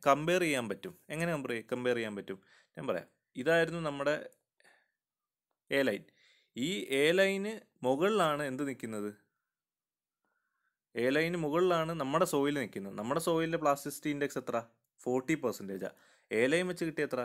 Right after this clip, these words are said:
ട്വൻറ്റി നയൻ പോയിന്റ് ടു. അപ്പോൾ നമ്മുടെ സോയിൽ എവിടെ ആയിരിക്കും നിൽക്കുന്നത്? ഈ സ്റ്റാൻഡേർഡ് ഐ പിയുടെ മുകളിലായിരിക്കും നിൽക്കുന്നത്, അല്ലേ? ഇത് ട്വൻറ്റി നയൻ പോയിന്റ് ടു ഇവിടെ വരുന്നെങ്കിൽ അതിൻ്റെ മുകളിലായിരിക്കും നമ്മുടെ ഫോർട്ടി വരുന്നത്, അല്ലേ?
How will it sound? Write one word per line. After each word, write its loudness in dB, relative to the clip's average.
ട്വൻറ്റി -4
നയൻ -2
പോയിന്റ് -4
ടു. -6
അപ്പോൾ -4
നമ്മുടെ 0
സോയിൽ 4
എവിടെ 4
ആയിരിക്കും 0
നിൽക്കുന്നത്? -8
ഈ 0
സ്റ്റാൻഡേർഡ് 4
ഐ 0
പിയുടെ 0
മുകളിലായിരിക്കും 0
നിൽക്കുന്നത്, -12
അല്ലേ? 2
ഇത് -6
ട്വൻറ്റി -2
നയൻ -2
പോയിന്റ് -2
ടു 0
ഇവിടെ 4
വരുന്നെങ്കിൽ -4
അതിൻ്റെ 0
മുകളിലായിരിക്കും 2
നമ്മുടെ -4
ഫോർട്ടി 0
വരുന്നത്, -2
അല്ലേ? 2